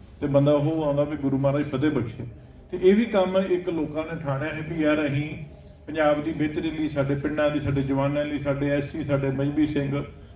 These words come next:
ਸਾਡੇ ਭਰਾਵਾਂ ਵਾਸਤੇ ਜਿਹੜੀਆਂ ਸਰਕਾਰ ਨੇ, ਇਹਨਾਂ ਨੇ, ਜਿਹੜੇ ਆਪ ਵਾਲਿਆਂ ਨੇ ਮਾਰ-ਮਾਰ ਝੂਠ ਜਿਹੜੇ ਲੋਕਾਂ ਨੂੰ ਗੁੰਮਰਾਹ ਕੀਤਾ ਹੈ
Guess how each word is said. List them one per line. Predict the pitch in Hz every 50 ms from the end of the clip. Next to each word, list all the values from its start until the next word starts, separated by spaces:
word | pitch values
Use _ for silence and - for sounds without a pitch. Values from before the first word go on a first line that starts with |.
| - -
ਸਾਡੇ | 143 139 147 143
ਭਰਾਵਾਂ | 147 147 147 143 131 127 135 143
ਵਾਸਤੇ | 147 143 139 143 139 139 147 143
ਜਿਹੜੀਆਂ | 143 143 139 147 151 147 139
ਸਰਕਾਰ | 143 143 135 135 131 135 131 135 135 135
ਨੇ, | 143 147 147
ਇਹਨਾਂ | 143 147 147
ਨੇ, | 147 147 143
ਜਿਹੜੇ | 139 143 143 139 147 143
ਆਪ | 135 135 135 135 139
ਵਾਲਿਆਂ | 139 139 143
ਨੇ | 143 143
ਮਾਰ-ਮਾਰ | 143 135 123 127 131 131 139 139 139 139
ਝੂਠ | 139 139 139 127 117
ਜਿਹੜੇ | 104 131 131 143 143
ਲੋਕਾਂ | 135 131 123 - 139 139
ਨੂੰ | 139 143 139
ਗੁੰਮਰਾਹ | 135 127 120 127 147 170
ਕੀਤਾ | 165 156 143 - 147 131
ਹੈ | 131 - - 139